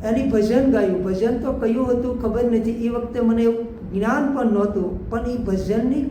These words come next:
કડી એક મેં સાંભળી કે સૂર્યમાં ખાવું અને ચંદ્રમાં પીવું, સુષુપ્ણામાં ભજવા હરિને. તો મને એવી જિજ્ઞાસા થઈ કે સૂર્યમાં ખાવું અને ચંદ્રમાં પીવું, સુષુપ્ણામાં ભજવા હરિને એટલે શું?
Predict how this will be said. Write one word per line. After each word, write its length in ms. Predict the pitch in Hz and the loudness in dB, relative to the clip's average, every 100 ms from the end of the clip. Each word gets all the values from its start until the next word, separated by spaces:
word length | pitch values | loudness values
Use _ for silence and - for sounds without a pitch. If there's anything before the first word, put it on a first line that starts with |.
| - | -2
કડી 200 | 208 233 | 0 2
એક 380 | 294 269 269 262 | 2 2 2 -2
મેં 140 | 254 | -4
સાંભળી 400 | 226 220 214 226 | -2 -2 2 2
કે 300 | 214 - 226 | 0 -2 -2
સૂર્યમાં 960 | 226 - - - 262 262 277 269 269 226 | -2 -6 -12 -6 -2 -2 2 2 2 0
ખાવું 440 | 240 269 269 - | -2 0 -2 -2
અને 160 | 220 226 | 0 0
ચંદ્રમાં 680 | 220 226 233 233 226 202 | 0 2 2 2 0 -2
પીવું, 420 | 220 233 190 - - - - - - | 0 0 0 -2 -6 -12 -14 -14 -6
સુષુપ્ણામાં 720 | 226 247 349 - 269 226 196 | -4 -2 -2 -2 0 2 0
ભજવા 320 | 196 202 220 214 | 0 0 0 0
હરિને. 720 | 185 190 226 214 180 170 - - - - - - - | 0 0 0 0 0 -4 -8 -12 -14 -18 -18 -14 -4
તો 120 | 190 | 0
મને 220 | 190 208 | 0 0
એવી 320 | 214 208 226 | 0 0 0
જિજ્ઞાસા 720 | - 190 180 202 269 285 254 240 | 0 -2 -2 0 -2 -2 -2 2
થઈ 300 | 220 196 185 - - - | 2 2 -2 -6 -10 -10
કે 100 | 233 | -6
સૂર્યમાં 760 | 240 - 214 214 247 254 269 - | -6 -2 -2 -2 -2 0 -2 -2
ખાવું 460 | 226 247 262 - | -2 0 -2 -2
અને 160 | 233 262 | 0 0
ચંદ્રમાં 680 | - 226 220 262 254 254 226 | 0 2 2 2 0 -2 -4
પીવું, 320 | 247 226 208 | -4 -2 -2
સુષુપ્ણામાં 800 | - 208 226 233 233 240 233 190 | -2 -4 -4 -6 -4 -2 -2 0
ભજવા 320 | 202 220 233 | 0 0 0
હરિને 400 | 196 185 226 240 | 0 0 0 0
એટલે 340 | 202 - 214 | -2 -2 -2
શું? 320 | 214 208 - | -2 -2 -4